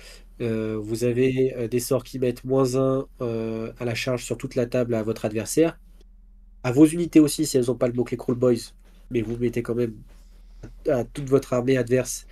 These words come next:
toute l'armée adverse moins un en charge. Euh, vous avez, euh, vous avez les nouveaux Rokuar Clans, les, les nouvelles unités de Ragers, euh, et de, et qui sont sorties là dans, dans le dernier, euh, dans le dernier, euh, Éofor, qui tapent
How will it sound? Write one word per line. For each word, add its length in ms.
toute 140
l'armée 200
adverse 320
moins 160
un 60
en 80
charge. 400
Euh, 180
vous 260
avez, 440
euh, 800
vous 140
avez 220
les 160
nouveaux 480
Rokuar 400
Clans, 260
les, 200
les 180
nouvelles 380
unités 280
de 100
Ragers, 680
euh, 260
et 80
de, 920
et 220
qui 160
sont 160
sorties 300
là 120
dans, 220
dans 200
le 120
dernier, 460
euh, 340
dans 160
le 120
dernier, 440
euh, 480
Éofor, 560
qui 120
tapent 380